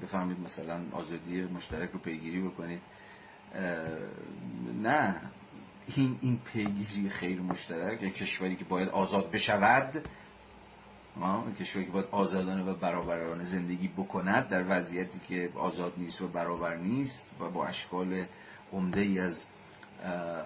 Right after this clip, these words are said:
خودکامگی و فساد و تبعیض و اینها داره دست و پنجه نرم می‌کنه، مستلزم حدی از خطر کردن.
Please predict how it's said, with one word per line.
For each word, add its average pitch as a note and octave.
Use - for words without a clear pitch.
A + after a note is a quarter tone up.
خودکامگی E2+
و F#2+
فساد F#2
و F#2
تبعیض -
و -
اینها F2+
داره F#2
دست -
و -
پنجه E2+
نرم E2+
می‌کنه، F#2
مستلزم G#2
حدی G2
از E2+
خطر -
کردن. -